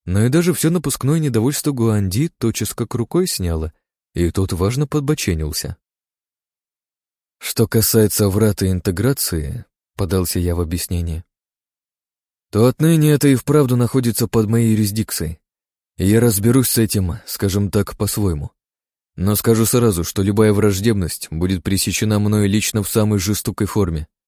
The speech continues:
Что же до моей силы, то это уже лично мое дело и Российской империи.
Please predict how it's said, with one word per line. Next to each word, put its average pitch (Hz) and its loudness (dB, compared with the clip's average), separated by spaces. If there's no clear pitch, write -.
Что 104 0
же 104 2
до 110 4
моей 110 4
силы, 101 2
то 98 0
это 104 2
уже 101 2
лично 104 0
мое 104 4
дело 101 0
и 85 0
Российской 95 -2
империи. 82 -4